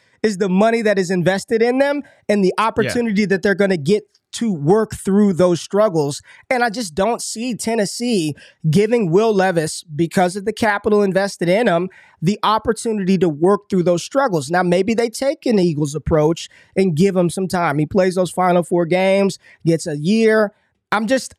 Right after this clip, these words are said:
Speaker 1: I don't know. I would hate to have to feel like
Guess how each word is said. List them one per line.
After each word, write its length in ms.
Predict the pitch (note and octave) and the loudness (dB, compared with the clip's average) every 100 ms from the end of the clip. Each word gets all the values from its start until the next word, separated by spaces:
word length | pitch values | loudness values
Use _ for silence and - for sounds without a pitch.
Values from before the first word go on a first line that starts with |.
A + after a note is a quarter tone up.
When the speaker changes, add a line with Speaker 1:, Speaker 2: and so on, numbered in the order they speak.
| - | -4
Speaker 1:
I 120 | G3+ | -4
don't 340 | F#3+ G#3+ G#3+ - | 0 0 0 -2
know. 240 | E3 E3 | 0 0
I 200 | C3+ F#3 | 0 0
would 180 | F#3+ F#3 | 0 0
hate 320 | D3 F3+ A3+ - | 2 0 0 -4
to 100 | F#3 | -2
have 300 | F3+ F#3+ - | -2 -2 -2
to 140 | F3 | -4
feel 500 | - - A3 B3+ B3 | -6 -6 0 2 2
like 360 | F#3 D#3+ D#3+ | 2 -2 -4